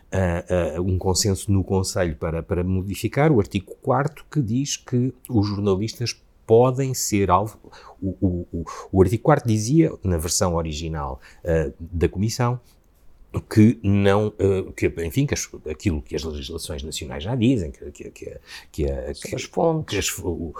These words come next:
Speaker 1: o, o, o, o, o segredo das fontes é, é,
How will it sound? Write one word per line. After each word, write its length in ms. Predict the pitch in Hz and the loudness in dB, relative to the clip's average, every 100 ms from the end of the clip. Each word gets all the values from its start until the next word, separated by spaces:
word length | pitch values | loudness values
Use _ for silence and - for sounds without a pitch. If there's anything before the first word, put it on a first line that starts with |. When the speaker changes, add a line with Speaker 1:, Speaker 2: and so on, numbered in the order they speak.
| - | -10
Speaker 1:
o, 480 | 85 82 85 78 87 87 | -8 -6 -6 -6 -4 -4
o, 180 | 85 76 - - 85 | -4 -8 -10 -14 -10
o, 300 | 82 87 90 | -6 -6 -6
o, 320 | 87 90 87 | -8 -6 -6
o 40 | 80 | -2
segredo 580 | - 90 90 92 82 | 0 2 4 4 4
das 160 | 80 92 | 0 -2
fontes 640 | - 92 85 78 80 73 | -2 -2 -2 -4 -8 -6
é, 60 | 80 | -6
é, 260 | 80 80 | -6 -8